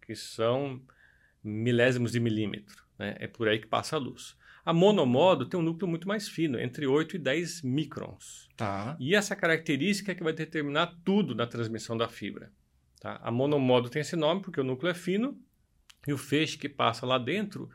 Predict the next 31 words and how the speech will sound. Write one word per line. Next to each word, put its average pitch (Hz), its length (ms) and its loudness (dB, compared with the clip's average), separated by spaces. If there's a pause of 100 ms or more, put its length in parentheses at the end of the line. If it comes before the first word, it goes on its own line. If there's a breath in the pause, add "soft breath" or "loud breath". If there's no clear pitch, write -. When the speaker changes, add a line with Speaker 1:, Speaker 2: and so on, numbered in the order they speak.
(240 loud breath)
Speaker 1:
só 190 120 -4
tem 190 140 2
um 277 100 4
caminho 170 320 2
a 156 40 0
percorrer. 139 520 -4 (600 soft breath)
O 190 60 -2
multimodo, 165 680 4
como 156 320 2
é 135 60 4
um 123 120 2
tubo 120 300 -2
muito 160 440 4
maior, 120 440 4
né, 127 120 0
cinquenta 127 640 2
microns, 101 600 -4
né, 143 200 -2 (540 loud breath)
é 117 240 -2
Speaker 2:
<laughs> - 60 -2
Speaker 1:
quase 143 360 8
o 139 60 2
tamanho 123 380 4
de 113 80 0
um, 110 140 -2 (140)
de 110 120 -10
um 113 40 -6
fio 117 160 -6
de 110 80 -6
cabelo 110 380 0
humano, 123 480 2